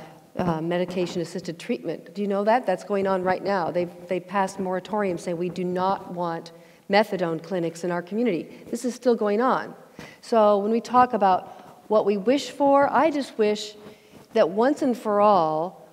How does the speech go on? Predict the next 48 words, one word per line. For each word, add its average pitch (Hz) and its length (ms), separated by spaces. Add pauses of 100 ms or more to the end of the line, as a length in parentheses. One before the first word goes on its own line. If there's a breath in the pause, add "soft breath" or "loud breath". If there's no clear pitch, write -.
(120)
we 277 120
could 285 160
understand 214 720
what 233 160
it 233 100
is 202 180
that 196 100
we're 175 80
talking 214 480
about. 156 260
We're 190 100
talking 233 500
about 180 340
a 180 80
public 190 420
health 180 280
crisis, 165 520 (360 loud breath)
a 180 60
brain 202 380
disease. 156 640 (360 loud breath)
And 202 160
if 214 120
we 233 60
were 220 60
all 240 200
sitting 269 260
up 240 100
here 233 140
talking 226 380
about 190 240
childhood 214 500
leukemia 185 580
being 175 220
at 180 120
epidemic 170 540
levels, 175 380 (320 loud breath)
there 254 100
wouldn't 254 240
be 233 120
one 254 260
person 262 380
out 180 180
there 180 220
that 190 120
wouldn't 202 300
raise 196 200
their 196 120
hand 202 420